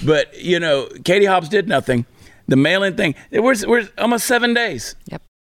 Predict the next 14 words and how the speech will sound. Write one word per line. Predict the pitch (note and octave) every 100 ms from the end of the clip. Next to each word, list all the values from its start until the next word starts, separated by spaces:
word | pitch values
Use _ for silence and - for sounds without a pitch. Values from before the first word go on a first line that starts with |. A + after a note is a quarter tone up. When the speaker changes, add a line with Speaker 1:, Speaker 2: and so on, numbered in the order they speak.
| _ _
Speaker 1:
Seven | - B3 C4 C4+
days. | C4+ C4+ E3+
They're | E3
Speaker 2:
Pen- | F3+
Speaker 1:
still, | G3+ G3+
what | F#3+
do | A3+
they | F3
count, | F#3+ G3
eleven, | F#3 G3 G3+ F3 D#3
eleven | D#3 E3 F#3+ F#3
ballots | F#3 G3 -
a | E3+
day? | F#3 F#3+